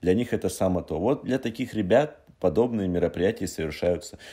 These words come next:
То есть, на мой взгляд, как? Вот вообще этот патриотизм, который людям специально, специально внушается, свидетельствует только о том, что происходит, ну, кризис власти. В том числе, я считаю, в России тоже присутствует под-, по-, присутствуют подобные вещи.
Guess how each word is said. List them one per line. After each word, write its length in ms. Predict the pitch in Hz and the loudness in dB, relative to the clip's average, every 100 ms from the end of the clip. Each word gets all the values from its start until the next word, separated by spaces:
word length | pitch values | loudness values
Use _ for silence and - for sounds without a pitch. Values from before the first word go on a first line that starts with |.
| - | -6
То 100 | 123 | 2
есть, 180 | 135 - | 2 2
на 160 | 120 131 | 2 4
мой 180 | 175 196 | 6 2
взгляд, 300 | 127 117 - | 4 2 4
как? 240 | 87 - | 2 2
Вот 160 | 92 101 | -4 0
вообще 300 | 110 - 127 | 0 2 2
этот 320 | 92 90 - | 2 -2 2
патриотизм, 800 | 104 - 113 110 - 196 151 110 | 2 4 2 2 -2 -2 -2 0
который 460 | 98 107 95 87 - | 0 2 2 2 0
людям 400 | 95 110 90 76 | 0 2 2 0
специально, 760 | - - 98 - 110 95 80 | -6 -6 0 6 6 6 2
специально 560 | - - 92 104 92 85 | -8 -10 0 4 4 4
внушается, 720 | 80 90 - 82 - - - - - - | -2 -4 0 0 0 -8 -14 -14 -20 -20
свидетельствует 600 | - 107 139 123 - 110 | 0 0 2 -2 -4 -2
только 220 | 117 113 | 0 2
о 40 | 107 | 2
том, 180 | 151 | 0
что 160 | 151 101 | 0 -2
происходит, 500 | 90 87 - 123 - | 0 -2 -2 -6 -4
ну, 160 | 95 78 | -6 -6
кризис 460 | - 107 101 - | -6 -4 -4 -4
власти. 320 | 85 73 - | -4 -4 -8
В 140 | - - | -18 -4
том 160 | 131 | -4
числе, 240 | 131 - 98 | -2 -2 -2
я 60 | |
считаю, 300 | 87 - 101 85 | -2 2 4 4
в 40 | |
России 540 | 85 - 120 98 87 - 69 - _ _ _ | 0 -2 -2 -2 -2 -8 -16 -20 _ _ _
тоже 260 | 95 92 90 | -2 -2 -2
присутствует 640 | - - 104 - 80 - - - - - - - - - - - _ | -6 -4 -6 -4 -8 -8 -16 -20 -18 -20 -20 -20 -20 -20 -20 -20 _
под-, 300 | - 117 131 | 2 2 6
по-, 160 | 139 135 | 6 6
присутствуют 480 | 135 131 175 131 117 | 4 0 0 0 2
подобные 420 | 120 127 120 113 | 6 6 6 4
вещи. 380 | 92 - - | 2 -2 -10